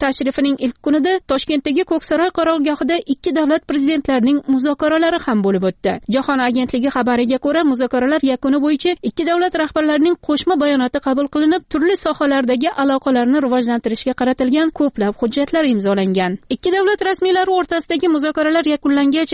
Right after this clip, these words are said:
Mirziyoyev va Berdimuhamedov ommaviy axborot vositalari vakillari bilan uchrashdi. Uchrashuv boshida so'zlagan Mirziyoyev ikki ming o'n yettinchi yilda uch marta Turkmanistonga borgani va ikki davlat o'rtasida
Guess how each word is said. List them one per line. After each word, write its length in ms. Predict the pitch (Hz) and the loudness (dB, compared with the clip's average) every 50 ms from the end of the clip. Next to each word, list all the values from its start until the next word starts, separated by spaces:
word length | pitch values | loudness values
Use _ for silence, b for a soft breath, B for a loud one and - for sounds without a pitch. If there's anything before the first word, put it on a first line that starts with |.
| - - 247 | -2 0 0
Mirziyoyev 460 | 269 269 233 226 277 294 302 311 285 - | 0 0 0 0 0 0 0 0 0 0
va 60 | 294 285 233 254 | -2 -2 0 0
Berdimuhamedov 760 | 277 240 240 269 262 262 - 269 269 277 311 311 302 339 - - | 0 0 0 0 0 0 0 2 2 2 2 2 0 -2 -4 -4
ommaviy 460 | - 254 262 277 311 330 349 403 392 370 | -2 0 2 2 2 2 2 2 0 0
axborot 340 | - - 359 349 359 370 359 339 | 0 -2 -2 0 0 0 0 0
vositalari 460 | 330 330 320 - 339 302 285 277 285 294 311 | -2 -2 -2 -2 -2 -2 0 0 0 0 0
vakillari 480 | 302 302 - 339 302 320 320 320 349 302 302 | 0 -2 0 0 2 2 2 2 2 2 2
bilan 200 | 247 214 202 196 | 2 0 0 -2
uchrashdi. 500 | - - - 165 226 - - 214 196 - - 226 | -4 -6 -6 -6 -6 -6 -4 -4 -4 -4 -4 -4
Uchrashuv 380 | - 302 277 285 - - 320 247 | -2 0 0 0 0 0 0 0
boshida 320 | 269 269 262 - 285 294 294 285 | 0 0 -2 -2 -2 -2 -2 0
so'zlagan 400 | 269 269 240 262 262 247 285 277 269 269 | -2 -2 0 0 0 0 2 2 2 0
Mirziyoyev 500 | 262 233 254 285 294 302 330 339 - - 262 | 0 0 -2 0 0 2 2 0 0 -2 -6
ikki 160 | - - 277 | -4 -2 0
ming 160 | 285 339 381 339 | 2 2 4 4
o'n 100 | 330 320 320 | 2 2 0
yettinchi 300 | - - 294 277 - 339 330 | 0 0 -2 -2 0 0 0
yilda 260 | 311 294 269 349 359 349 - - 359 | 2 2 0 0 -2 -2 -2 -2 -2
uch 140 | 359 - 370 | -2 0 0
marta 240 | 359 339 339 349 339 | 0 0 0 -2 -4
Turkmanistonga 680 | - 311 - - 302 302 - - - 294 285 277 311 254 | -4 -4 -2 0 0 0 0 -2 -2 0 0 0 2 2
borgani 440 | 277 277 262 233 277 285 311 330 294 | 2 0 2 2 2 2 2 2 2
va 80 | 262 240 | 0 0
ikki 220 | 240 - - 233 202 | 0 -2 -2 -2 0
davlat 300 | 233 226 226 254 302 - 415 320 | 0 2 2 2 0 0 0 -2
o'rtasida 440 | 311 - 339 330 - - - 349 | -2 0 -2 -4 -4 -2 -2 -2